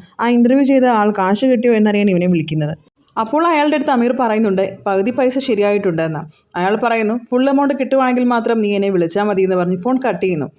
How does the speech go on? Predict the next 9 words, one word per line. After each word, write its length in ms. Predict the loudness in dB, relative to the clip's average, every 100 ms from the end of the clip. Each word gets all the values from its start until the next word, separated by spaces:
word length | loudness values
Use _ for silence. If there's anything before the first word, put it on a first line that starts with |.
| -20 -20 _
ആ 80 | -2 0
ടൈമിലാണ് 480 | 0 0 0 0 -2
സ്റ്റെഫി 360 | -2 -2 0 0 0
ഡ്യൂട്ടിക്ക് 420 | 0 -2 -2 -2
പോകാൻ 240 | 0 0 0
വേണ്ടി 260 | 0 0 -2 -4 _ 0
ഡോറ് 300 | 2 2 2
പൂട്ടിയിട്ട് 440 | 0 0 -2 0 -2 -6 -2
താക്കോല് 500 | 0 0 0 0